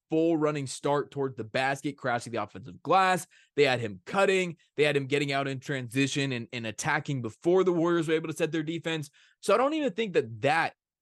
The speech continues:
is all that similar to what we've seen in the past when you're talking about off the ball Russ or off the ball Harden. I think that the Clippers have an opportunity here to get a little bit more creative with the way they utilize those two offensively. So,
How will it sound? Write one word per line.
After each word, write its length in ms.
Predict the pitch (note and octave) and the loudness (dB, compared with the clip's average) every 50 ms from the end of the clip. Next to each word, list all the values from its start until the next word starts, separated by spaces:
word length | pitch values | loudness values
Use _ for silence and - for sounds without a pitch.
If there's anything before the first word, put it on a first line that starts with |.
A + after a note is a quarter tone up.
| _ _ - | _ _ -2
is 160 | D#3+ D3 C#3 | 0 2 2
all 220 | D3 D3 D3 C#3+ C3+ | 4 2 2 2 2
that 280 | C3+ C3 C3 B2+ - | 2 2 0 0 -2
similar 600 | - - - D3 C#3 C#3+ C#3 C3+ C3 B2+ G#2+ _ _ _ _ | -8 -6 -6 -6 -4 -4 -2 -2 -2 -2 -4 _ _ _ _
to 100 | - D3+ | -2 2
what 120 | D#3+ D#3 D3 | 2 4 4
we've 140 | D3 C#3 B2+ | 2 -2 -2
seen 240 | - D3+ D3 C#3+ | -4 -4 -4 -4
in 80 | C#3 C3+ | -4 -6
the 80 | B2+ - | -8 -8
past 460 | - - C#3+ C3+ C3 C3 C3 C3 - | -6 -2 0 0 2 2 0 -2 -4
when 100 | C3 B2+ | -6 -8
you're 60 | A#2+ | -6
talking 360 | A#2+ C#3 C3+ C3 C3 B2+ B2+ | -2 0 0 0 0 -4 -4
about 280 | A#2+ A#2+ B2 A#2+ A#2 - _ - - | 0 2 2 2 2 0 _ -4 0
off 280 | B2 C3 C3 C3 - | 2 2 2 0 -2
the 80 | - B2+ | -8 -8
ball 300 | A2+ B2 B2 B2 A#2+ A2+ | -2 0 2 2 2 2
Russ 340 | A2+ A#2+ A2+ A2+ A2 - - | 2 2 2 0 0 -4 -10
or 80 | - - | -6 -4
off 200 | A#2+ A#2+ A#2 - | -4 -6 -6 -8
the 60 | - | -10
ball 240 | A#2 A2 A2+ A2 A2 | -2 0 2 2 2
Harden. 300 | A2+ A#2+ A#2 A2+ G#2+ G#2+ | 2 2 2 2 0 -2
I 80 | A2+ B2+ | -8 -6
think 220 | - F#3+ G3+ F3+ | -6 -6 -4 -4
that 120 | G3 D#3+ | -4 -2
the 80 | C#3+ C#3 | -2 -4
Clippers 560 | - - F3 F3 F3 F#3 F#3 F3 E3 C#3 - _ _ _ _ _ - | -4 0 0 0 2 4 4 4 4 4 2 _ _ _ _ _ -4
have 240 | - E3 E3+ E3+ E3 | 0 0 2 2 2
an 60 | E3 | 2
opportunity 800 | D#3 D3+ D3 - C#3+ B2+ - - D3+ D3+ D#3 D3 C3+ C3 B2+ A#2 | 2 2 2 0 -2 -6 -4 -4 -4 -2 -2 -2 -2 -2 -2 -2
here 360 | A2+ A#2+ A#2 A#2 A2+ G#2+ - _ _ _ _ - | -2 -2 0 0 -2 -4 -6 _ _ _ _ -8
to 80 | - D#3+ | -6 0
get 140 | D#3 E3 D#3+ | 2 2 2
a 20 | |
little 220 | E3 F3+ G3 F#3+ | 4 2 2 2
bit 180 | F#3 G#3 F3+ D3+ | 2 2 0 0
more 160 | E3+ E3+ E3 | 0 -2 -2
creative 640 | - - - D#3 D3 C#3 C#3 D3 D3+ D3+ C#3 C3 B2 | -2 -4 -6 -4 0 0 0 0 0 0 0 -2 -2
with 140 | C3 B2+ - | -4 -10 -8
the 100 | C3 B2+ | -8 -6
way 460 | A#2+ C3 C3 C3 C3 C3 B2+ A#2 - _ _ _ - | -4 -2 -2 0 0 0 0 -2 -4 _ _ _ 0
they 60 | C#3 | 0
utilize 760 | C#3 B2+ A#2+ C3 D3+ D3+ D3+ C#3 C3+ B2+ B2 A#2+ A#2+ A#2 A2+ | 0 0 0 0 2 4 4 4 6 4 4 4 2 -2 -4
those 260 | A2+ B2+ B2 B2 A#2+ - | -2 -2 -2 -2 -4 -6
two 220 | - C3+ C3 A#2+ | -4 -2 0 0
offensively. 760 | A2+ A2 - - B2+ B2+ B2 A2 - G#2 F#2 F#2+ F#2+ F2 G2+ | 0 -2 0 -2 -2 -2 -2 -6 -10 -12 -10 -10 -12 -10 -8
So, 400 | - - D3+ D3 D3 C3+ C3+ | -2 2 2 4 4 2 0